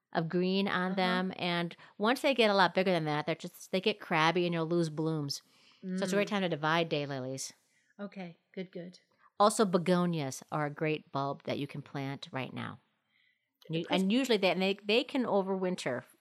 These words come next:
Speaker 1: if you mulch 'em really well in the fall.
Speaker 2: Christy, what about, do you ever find a reason to divide tulips? I mean, I have
Speaker 1: Yes.
Speaker 2: some, you,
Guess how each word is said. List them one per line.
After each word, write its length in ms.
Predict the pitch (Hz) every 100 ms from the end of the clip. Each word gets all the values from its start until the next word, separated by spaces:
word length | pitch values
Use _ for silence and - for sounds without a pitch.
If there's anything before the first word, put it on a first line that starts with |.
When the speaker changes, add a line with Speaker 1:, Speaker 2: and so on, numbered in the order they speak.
| _
Speaker 1:
if 220 | 185 -
you 80 | 190 - - -
mulch 320 | 180 202 202
'em 100 | 196
really 220 | 180 170
well 320 | 147 139 127 127
in 140 | 143
the 80 | 131
fall. 360 | 123 127 - _ _ _ _ _
Speaker 2:
Christy, 260 | - 302 277
what 200 | 285 427
about, 360 | 403 254 196 - 185 190 _ _
do 120 | 202
you 240 | 226 269 330
ever 300 | 240 233 233
find 300 | 233 220 214
a 60 |
reason 520 | 196 202 208 220 208 196
to 360 | - 214 196
divide 560 | 170 185 185 175 180 170 -
tulips? 680 | 214 233 247 - - - _ _ _ _ _
I 40 | 190
mean, 120 | 202
I 60 | 202
have 80 |
Speaker 1:
Yes. 200 | 381 - -
Speaker 2:
some, 200 | 175 -
you, 140 | 185